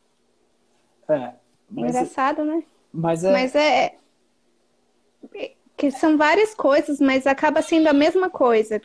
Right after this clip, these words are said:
Speaker 2: que a gente conversa o dia inteiro, né?
Speaker 1: É.
Speaker 2: Principalmente.
Speaker 1: É, meio maluco, né?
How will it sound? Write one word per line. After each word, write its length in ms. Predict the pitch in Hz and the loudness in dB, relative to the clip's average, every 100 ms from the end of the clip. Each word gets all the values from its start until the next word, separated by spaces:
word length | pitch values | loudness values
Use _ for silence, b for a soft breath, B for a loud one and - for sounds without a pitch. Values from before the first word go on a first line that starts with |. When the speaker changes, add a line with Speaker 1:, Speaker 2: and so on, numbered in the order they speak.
| _ | _
Speaker 2:
que 100 | - | -8
a 80 | 233 | -6
gente 240 | 226 226 | -6 -8
conversa 600 | - 240 226 220 220 240 | -8 -8 -4 -2 -2 -6
o 20 | |
dia 160 | 220 220 | -12 -10
inteiro, 460 | 226 - 214 214 | -8 -6 -8 -8
né? 120 | - 226 B B - - _ _ _ - - | -14 -16 B B -20 -20 _ _ _ -20 -14
Speaker 1:
É. 340 | - 254 214 170 | -2 2 4 4
Speaker 2:
Principalmente. 580 | 240 - 262 247 254 _ _ _ _ _ _ _ - | 2 -2 -4 -4 -8 _ _ _ _ _ _ _ 0
Speaker 1:
É, 180 | 214 175 | 2 2
meio 200 | 190 226 | -2 -6
maluco, 580 | 240 185 190 190 - | -6 -2 -2 -4 -10
né? 180 | 147 175 | -12 -12